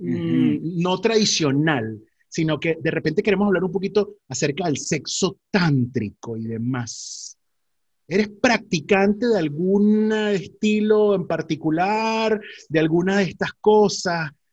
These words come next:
Speaker 1: eh, o algo por el estilo, Pastor Oviedo?
Speaker 2: Bueno, por ejemplo, yo diría que,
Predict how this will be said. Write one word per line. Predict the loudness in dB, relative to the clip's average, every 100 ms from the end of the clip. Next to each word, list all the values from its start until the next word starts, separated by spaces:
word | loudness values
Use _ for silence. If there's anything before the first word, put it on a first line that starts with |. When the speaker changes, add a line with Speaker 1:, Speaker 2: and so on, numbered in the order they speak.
| _
Speaker 1:
eh, | -4 -2 0 0 2 2
o | 0
algo | 4 4
por | 4
el | 0
estilo, | -2 -2 0 -4 -10 _ _ _ _
Pastor | -10 -4 -2
Oviedo? | 6 6 6 0 -6 _ _ _ _ _ -20 -20 _ _ _ -20 _ _ _ _ _ _ _ _ _ _ _ _
Speaker 2:
Bueno, | -6 0 0 0
por | 0 -2
ejemplo, | 0 0 2 0 0 -6 _ _ -20 -20 _ _ _ _ _ _ -20 _ _ _ _ _ _ _
yo | -2 0
diría | 4 4 6 4 4
que, | 4 6 6 4 2 2 -2 -4